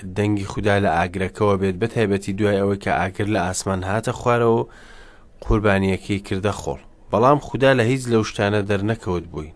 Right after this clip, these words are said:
نە لە ڕەشەبا، نە لە ئاگر، نە لە بوومە لەرزە. دوای ئاگرەکە دەنگێکی ئارام دەرکەوت. بەڕای من ئەلیاس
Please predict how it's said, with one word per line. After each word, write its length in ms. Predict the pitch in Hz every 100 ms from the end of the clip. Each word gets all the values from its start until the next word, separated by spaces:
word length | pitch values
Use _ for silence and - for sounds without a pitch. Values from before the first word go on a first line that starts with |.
| 104
نە 80 | 120 113
لە 80 | 98
ڕەشەبا، 440 | 95 - 92 92 107 123
نە 60 | 110 107
لە 80 | 92
ئاگر، 360 | 90 85 85 95 90 92
نە 100 | 95 92
لە 60 | 90 92
بوومە 220 | 101 104 104
لەرزە. 300 | 101 85 78 - - - - - - -
دوای 180 | 160 175
ئاگرەکە 380 | 151 156 - 151 139
دەنگێکی 460 | 147 131 - 143 110
ئارام 320 | 110 113 113
دەرکەوت. 420 | 98 87 - 92 90 - 92 92
بەڕای 260 | 117 143 156
من 100 | 156 151
ئەلیاس 320 | 117 131 -